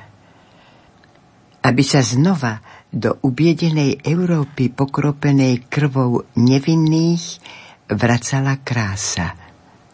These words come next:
Aby sa nad temnejúcim horizontom tretieho tisícročia objavilo znovu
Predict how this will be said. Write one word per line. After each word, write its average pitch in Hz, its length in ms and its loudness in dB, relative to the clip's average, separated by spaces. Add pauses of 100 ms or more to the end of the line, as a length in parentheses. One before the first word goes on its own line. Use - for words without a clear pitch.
(920)
Aby 123 160 2
sa 139 160 4
nad 131 160 4
temnejúcim 143 1120 0
horizontom 131 880 0
tretieho 151 560 0
tisícročia 120 1120 -2 (1040)
objavilo 156 560 4
znovu 131 560 0